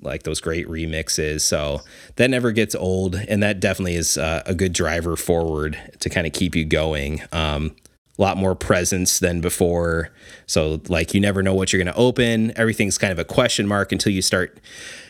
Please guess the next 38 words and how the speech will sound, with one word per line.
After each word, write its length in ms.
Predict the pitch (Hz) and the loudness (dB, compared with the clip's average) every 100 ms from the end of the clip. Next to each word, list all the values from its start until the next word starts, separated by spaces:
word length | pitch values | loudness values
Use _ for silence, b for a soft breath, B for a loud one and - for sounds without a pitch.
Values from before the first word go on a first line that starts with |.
| B | B
discovering 600 | 104 - 139 127 127 120 | 2 4 4 4 2 4
what 220 | 113 110 | 4 2
presents 380 | - 113 101 98 | 2 2 2 2
are 160 | 104 98 | 2 2
by 140 | 92 | 2
either 320 | 90 110 101 120 | 2 2 2 4
opening 380 | 147 160 147 | 4 4 2
them 300 | 143 131 127 | 2 2 2
or 320 | 127 113 101 95 | 0 2 0 0
paying 480 | - 123 117 110 - | 0 0 2 0 0
other 540 | 107 101 95 92 92 - | 0 2 2 0 -2 -10
friendly, 800 | - 139 151 135 98 90 87 95 - | 0 2 2 2 0 0 0 -2 -4
uh, 200 | 90 85 | -2 0
non-playable 560 | 90 87 87 92 87 82 | 0 -2 0 0 0 -2
characters 640 | - 87 85 85 82 - | 0 -2 -2 -2 0 0
to 260 | - 98 87 | 0 0 0
reveal 640 | 90 82 98 107 92 85 | 0 0 2 2 0 -2
what 240 | 85 92 | -2 -2
presents 400 | - 98 87 85 - | 0 0 0 -2 0
are 260 | 98 90 | 0 0
before 360 | 80 - 110 120 | -2 0 2 4
you 160 | 92 | 0
open 300 | - 76 73 | -4 -2 -2
them. 280 | 67 64 - - B B B B B | -2 -4 -8 -12 B B B B B
Uh, 280 | 73 71 73 | -2 -2 -2
because 400 | - 95 - - _ | 0 0 -2 -8 _
sometimes 400 | - 113 104 98 | 0 0 2 0
you 60 | 104 | 0
get 120 | 98 | 0
something 220 | - 95 | 0 0
like 160 | 92 90 | 2 0
a 40 | |
total 280 | - 123 113 | 4 4 4
bummer, 300 | 120 117 95 | 4 2 0
which 180 | 82 - | 0 0
will 80 | 90 | 0
kill 280 | - 151 | 2 2
you, 360 | 95 80 71 76 | 2 0 -2 -4